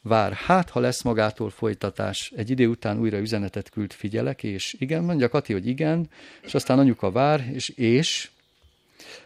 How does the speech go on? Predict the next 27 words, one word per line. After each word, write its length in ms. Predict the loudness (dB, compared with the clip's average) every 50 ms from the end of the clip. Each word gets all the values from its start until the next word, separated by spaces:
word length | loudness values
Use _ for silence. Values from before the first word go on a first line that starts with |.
| _ _ _
Kati, 300 | 0 0 2 0 0 2
„És 200 | 2 0 2 4
maradjunk 540 | 4 6 6 6 4 4 2 0 0 0 0
itthon 300 | -2 -2 -2 -4 -4 -2
mindig. 480 | -2 -2 -2 -4 -4 -6 -10 -12 -20 _ _ _ _ _ _ -2
Úgy 140 | 0 2 4
gondolod, 420 | 6 6 6 6 6 4 4 2
jobb 160 | 2 0 0
lenne 260 | 0 0 0 0 -2 -2
itthon?” 460 | -4 -6 -6 -4 -4 -4 -4 -6 -10 -14 -20 _ _ _ _ _ -20 -20 -20 _ _ _ _ _ -20 -20 -20 _ _
Igen. 540 | 4 4 8 8 8 8 8 4 -2 -6 -10 _ _ _ _ -20 -20 -20 -20 -20 -20 _ _
Tegyük 320 | 2 4 6 6 4 4
fel, 220 | 6 6 8 8 8
bár 200 | 8 8 6 8
ennél 260 | 8 8 8 6 6
könnyebben 560 | 6 4 6 6 6 6 6 6 4 2 4
kördülő 400 | 4 6 4 4 4 4 2 2
beszélgetések 760 | 4 4 2 4 4 4 4 4 4 2 2 -2 -2 -2 -2 -2
is 140 | -2 -2 0
vannak, 360 | 2 4 4 4 4 2 2
hogy 160 | 0 2 4
újra 220 | 4 4 4 4
meg 160 | 4 2 0 -2
kell 200 | 0 -2 -2 0
tolni 320 | 2 2 2 2 2 0
a 60 | -2
szekeret, 600 | -4 -4 -4 -4 -2 0 0 0 0 -2 -4 -8